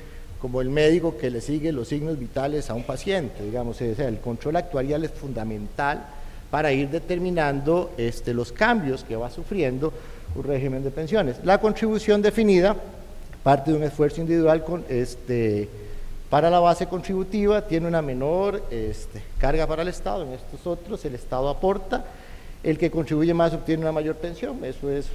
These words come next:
una cuenta, este, individual y hay un menor control actuarial, digamos, no es que no se tenga, pero no tenés que hacer las estimaciones o las modificaciones,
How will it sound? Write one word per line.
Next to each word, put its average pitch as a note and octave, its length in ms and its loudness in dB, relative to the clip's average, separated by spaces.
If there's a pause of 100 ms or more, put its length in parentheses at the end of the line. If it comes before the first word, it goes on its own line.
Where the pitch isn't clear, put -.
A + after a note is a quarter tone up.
(220)
una C#3+ 140 -4
cuenta, D3+ 640 8
este, G#2+ 440 6
individual F3 640 4
y E3 120 4
hay D#3+ 120 4
un F3+ 120 0
menor F3 260 -2
control E3 320 -2
actuarial, C3 760 2
digamos, A2 260 0
no C3+ 100 -2
es D3 80 -6
que E3+ 100 -8
no E3+ 80 -4
se E3+ 120 -6
tenga, E3+ 320 -4
pero C#3+ 180 -4
no B2+ 80 -6
tenés D3+ 260 -6
que D3+ 120 -10
hacer C#3 200 -4 (440)
las C3+ 140 -4
estimaciones C3 580 -8
o A#2+ 40 -6
las A#2+ 140 -6
modificaciones, A2 1000 -8